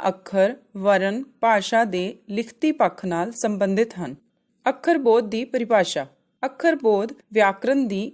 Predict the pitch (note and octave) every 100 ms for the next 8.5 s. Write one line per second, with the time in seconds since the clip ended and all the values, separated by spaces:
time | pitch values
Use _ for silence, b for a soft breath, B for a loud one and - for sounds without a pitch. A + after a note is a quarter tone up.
0 | _ D4 E4+ E4+ C#4+ G3 E3+ E3 D#3+ E3+
1 | B3 _ G#3+ D#4 - D4 G3+ F3+ G3+ -
2 | - - F#3+ F3+ A3 D4 - F#3+ G3+ G3+
3 | B3+ A#3 E3+ E3+ E3 F3+ D4 - G3 F#3
4 | E3+ F3 F3 G#3 D4 _ G3 F#3+ F3+ A#3
5 | A3+ - F#3 F3+ B3 - A#3+ B3 D4 -
6 | B3+ B3 C#4 A#3+ G3+ E3+ E3 F#3 A3 G#3
7 | F#3+ G3+ B3 G#3+ E3+ E3+ G#3+ - G#3 F#3
8 | F3 E3+ F3 E3+